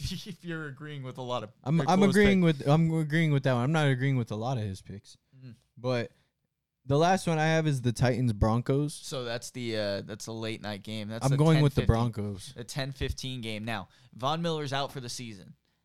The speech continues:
Speaker 1: They just tried to sign Cameron Wake. Didn't work. He didn't
Speaker 2: Okay.
Speaker 1: come out, so he didn't wanna sign with the, the Broncos. I can tell you this.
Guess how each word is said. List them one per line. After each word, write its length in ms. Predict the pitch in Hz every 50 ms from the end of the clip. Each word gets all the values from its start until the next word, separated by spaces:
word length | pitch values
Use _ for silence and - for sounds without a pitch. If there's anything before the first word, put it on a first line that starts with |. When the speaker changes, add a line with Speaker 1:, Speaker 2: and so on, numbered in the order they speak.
| _ _ _
Speaker 1:
They 80 | 131 131
just 260 | 107 139 160 - -
tried 300 | - 156 151 156 147 131
to 80 | 123
sign 460 | - - - 131 127 127 123 120 117 117
Cameron 420 | - 131 127 127 127 123 120 113
Wake. 300 | 110 110 104 - - - - _ _
Didn't 240 | 123 123 123 120 120
work. 300 | 113 110 107 - _ _ _ _ _ _ _ _ _ _ _ _ _ _ _ _ _ _ -
He 80 | 123
didn't 160 | 117 135 127 117
Speaker 2:
Okay. 80 | 98
Speaker 1:
come 160 | - 113 107
out, 240 | 101 92 87 - -
so 120 | - 107 107
he 60 | 117
didn't 180 | 120 123 123 123
wanna 160 | 123 117 117
sign 280 | - - 123 113 117 110
with 140 | 107 -
the, 260 | - 107 104 101 92 95 - _ _ _ _ _ _ _
the 60 | - 110
Broncos. 600 | - 127 120 117 110 - 107 98 95 - - - _ _ _ _ _ _ _ _ _ _ _ _ _ _ _ _ _ _ _ _ _ -
I 60 | 127
can 140 | 110 131 -
tell 180 | - 185 208
you 140 | 233 196 151
this. 420 | 135 165 202 156 131 - - -